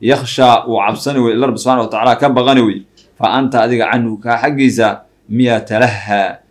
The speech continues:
ka mashquulaysaa wey. "كلا"، saa iyada ha falin baa leeyahay Nabiga calayhi salaam. Innahaa iyada suuradda, waxa weeye suuradda tadkiratun waa waano wey. Cido iyo waano iyo khalqiga macno u tahay wey, makhluuqa wey.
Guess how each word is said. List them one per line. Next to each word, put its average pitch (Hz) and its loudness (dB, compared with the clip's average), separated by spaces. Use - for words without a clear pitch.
ka 160 -4
mashquulaysaa 135 0
wey. 95 -4
"كلا"، 120 2
saa 147 2
iyada 143 4
ha 117 0
falin 123 0
baa 110 2
leeyahay 123 -2
Nabiga 117 -2
calayhi 101 -4
salaam. 104 -6
Innahaa 127 2
iyada 120 0
suuradda, 113 2
waxa 113 0
weeye 123 2
suuradda 123 0
tadkiratun 131 2
waa 127 2
waano 139 4
wey. 104 -2
Cido 135 4
iyo 156 2
waano 139 4
iyo 117 -4
khalqiga 131 -4
macno 120 -2
u 117 -6
tahay 117 -2
wey, 113 -4
makhluuqa 117 0
wey. 117 4